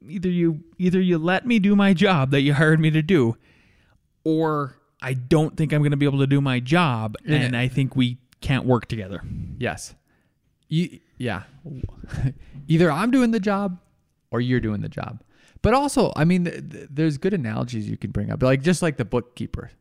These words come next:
Speaker 2: analogy. Say, "Hey, you know, I have a bookkeeper." For them,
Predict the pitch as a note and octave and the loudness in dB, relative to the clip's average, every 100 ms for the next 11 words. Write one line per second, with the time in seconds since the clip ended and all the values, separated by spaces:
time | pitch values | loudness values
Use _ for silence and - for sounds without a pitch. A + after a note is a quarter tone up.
0 | - G2 F#2 E2+ - A2+ - _ - A2 | -10 -8 -8 -10 -16 -20 -20 _ -6 -2
1 | A#2 G3+ A#2 - _ _ _ _ _ _ | 0 0 -2 -8 _ _ _ _ _ _
2 | - C#3 G2 G2+ - - D3+ E3 D#3 C#3 | -2 0 0 -6 -12 -6 -2 0 0 -2
3 | A2+ - - - F3+ _ _ _ _ _ | -6 -8 -10 -6 -8 _ _ _ _ _
4 | _ _ _ _ _ _ - - - C#3 | _ _ _ _ _ _ -20 -18 -4 0
5 | C#3 D#3+ | 2 0